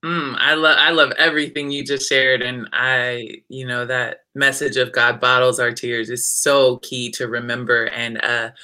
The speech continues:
a needed reminder,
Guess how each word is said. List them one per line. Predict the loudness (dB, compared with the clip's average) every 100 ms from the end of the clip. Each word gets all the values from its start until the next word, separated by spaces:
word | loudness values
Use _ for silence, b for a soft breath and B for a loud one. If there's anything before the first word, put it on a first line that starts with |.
| B B B 0
a | 2 2 0 -6 _ _ _ _ -6
needed | -2 2 2 4
reminder, | 2 4 2 2 0 0 -4